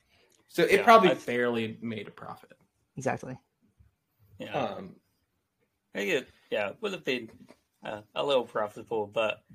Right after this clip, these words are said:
Speaker 2: I think the main problem is that you're spending a hundred five million dollars on a Great Gatsby movie to begin with,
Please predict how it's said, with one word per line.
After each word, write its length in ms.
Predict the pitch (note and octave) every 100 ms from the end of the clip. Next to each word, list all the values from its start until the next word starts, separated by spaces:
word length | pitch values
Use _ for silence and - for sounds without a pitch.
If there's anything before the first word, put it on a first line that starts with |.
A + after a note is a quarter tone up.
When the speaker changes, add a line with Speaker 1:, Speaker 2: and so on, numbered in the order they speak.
| - - -
Speaker 2:
I 80 | A#2+
think 280 | D#3 C3 - - - -
the 360 | A#2 G#2+ G#2+ - _ -
main 240 | A2+ A#2
problem 320 | G#2+ A#2 A2 G#2+
is 420 | A2 G2+ - - G2 _
that 180 | G#2+ G2+
you're 80 | G#2+
spending 600 | - A#2+ G#2+ G#2+ G#2 A#2+ -
a 40 |
hundred 340 | A#2 G#2+ A2 G2+
five 240 | A2 G#2
million 260 | A2 G#2+ G#2+
dollars 380 | A2 A2 G#2 G#2+
on 120 | G#2
a 80 | G#2
Great 280 | - G#2+ G#2
Gatsby 580 | G#2+ G#2 - A#2 G#2+ A#2 _
movie 340 | - G#2+ F3 D#3 _ _ _
to 80 | -
begin 280 | A#2 A#2 G#2+
with, 200 | G2+ G2+